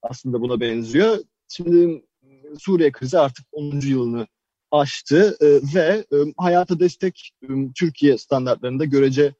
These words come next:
e, büyük bir, e, S S K, on ilde faaliyet yürütüyor. Üç yüz dört yüz arası değişen ekip büyüklüğümüz var. E, ve, e, hem geçim kaynakları alanında, hem koruma alanında, hem kapasite geliştirme alanında, hem de acil yardım alanında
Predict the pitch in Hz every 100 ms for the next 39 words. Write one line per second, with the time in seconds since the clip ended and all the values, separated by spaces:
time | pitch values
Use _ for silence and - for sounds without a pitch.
0 | _ _ _ 123 117 131 139 - 120 -
1 | 110 110 - - 131 120 107 - 147 -
2 | 147 120 120 104 113 107 _ _ _ _
3 | _ _ - 127 117 113 - 117 - -
4 | 156 180 147 _ - - 139 - 131 139
5 | 127 - 127 120 120 120 123 120 127 123
6 | - 127 - _ 127 110 127 120 123 -
7 | 113 180 - _ _ _ - 113 113 107
8 | 131 151 165 170 - 139 127 131 127 139
9 | 156 147 135 147 147 143 139 143 143 139
10 | 135 135 131 135 139 143 139 143 123 135
11 | 131 135 131 139 143 _ _ 143 143 143
12 | 143 139 170 165 170 - 185 170 170 190
13 | 160 156 143 135 135 123 110 101 101 101
14 | 92 98 123 190